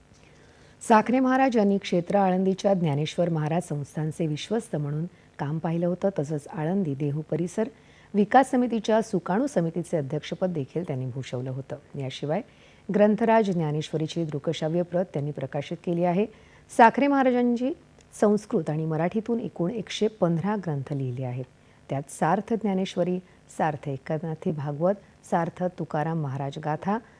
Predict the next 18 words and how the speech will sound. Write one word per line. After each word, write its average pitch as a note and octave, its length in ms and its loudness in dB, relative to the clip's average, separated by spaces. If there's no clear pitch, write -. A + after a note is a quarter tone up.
सार्थ A3+ 340 2
भगवद्गीता, E3+ 840 -2
सार्थ D3 440 -6
ब्रह्मसूत्र, D3+ 840 -6
सार्थ D3 460 -6
उपनिषद, D3 580 -4
सोहम A3+ 380 4
योग, D3 220 0
ज्ञानेश्वर D#3+ 600 -2
महाराज C#3+ 400 -4
चरित्र F#3+ 360 -2
आदी F3+ 320 4
ग्रंथसंपदा D#3 760 -4
या-, G3 140 2
त्यांच्या D3+ 300 -4
लेखणीतून D#3+ 520 -2
साकार C3 360 -6
झाली. D3 300 -6